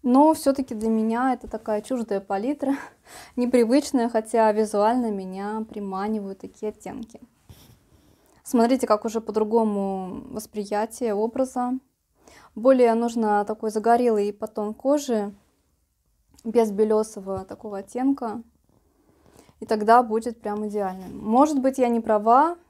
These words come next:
напишите в комментариях, <laughs> как вы думаете. Но, в принципе, тоже неплохо. Появился контраст зелёного и бордового. И выбивается он, конечно, больше.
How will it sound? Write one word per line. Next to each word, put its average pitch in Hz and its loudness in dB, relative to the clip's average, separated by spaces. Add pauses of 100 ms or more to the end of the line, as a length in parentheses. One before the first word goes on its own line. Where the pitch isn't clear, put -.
(100)
напишите 247 -6
в 240 -20
комментариях, 233 0 (300)
<laughs> - -20
как 226 0
вы 202 -4
думаете. 240 0
Но, 214 -6
в - -10
принципе, 285 -2
тоже 247 0
неплохо. 220 -2
Появился 240 -2
контраст 226 0
зелёного 208 -6
и - -8
бордового. 247 -2 (1700)
И 233 -6
выбивается 226 4
он, 233 -2
конечно, 220 -6
больше. 202 -10